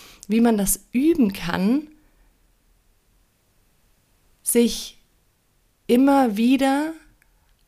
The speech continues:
auf die richtigen Standpunkte zu stellen und sich immer wieder klar auszurichten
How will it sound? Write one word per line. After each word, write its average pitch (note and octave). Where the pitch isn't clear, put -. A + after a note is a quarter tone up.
auf G3+
die G#3+
richtigen A3+
Standpunkte G3
zu -
stellen F3+
und F#3+
sich G3
immer A3+
wieder G3
klar F#3
auszurichten F3